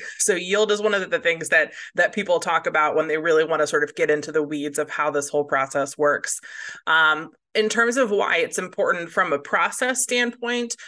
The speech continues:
colleges will use their historical yield to decide how many students they need to accept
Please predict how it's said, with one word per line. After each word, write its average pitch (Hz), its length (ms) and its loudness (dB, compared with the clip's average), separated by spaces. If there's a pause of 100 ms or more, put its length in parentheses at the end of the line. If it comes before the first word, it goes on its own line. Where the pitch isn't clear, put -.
(180)
colleges 220 540 2
will 180 160 -6
use 170 500 -8
their 165 220 4
historical 160 840 0
yield 147 580 2
to - 240 -6
decide 160 640 0
how 190 240 0
many 202 240 -2
students 165 460 -6
they 160 120 0
need 151 200 -6
to 143 160 -2
accept - 520 -2